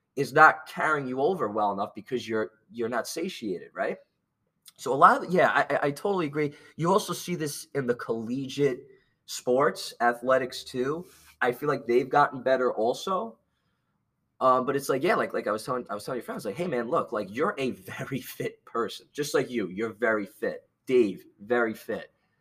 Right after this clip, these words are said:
So don't worry about that because you guys know at this point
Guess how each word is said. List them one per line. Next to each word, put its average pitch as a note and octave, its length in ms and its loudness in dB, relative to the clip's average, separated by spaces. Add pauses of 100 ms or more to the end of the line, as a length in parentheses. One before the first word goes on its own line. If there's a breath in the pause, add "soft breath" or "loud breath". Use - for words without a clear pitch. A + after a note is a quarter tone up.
(280)
So D3+ 640 4 (460)
don't F#3+ 260 4
worry D3 300 2
about E2 320 -10
that - 320 -16
because F3 520 0
you F#3+ 240 -4
guys A#3 400 2
know D3 460 4
at - 180 -2
this D3 220 -4
point C3+ 460 -2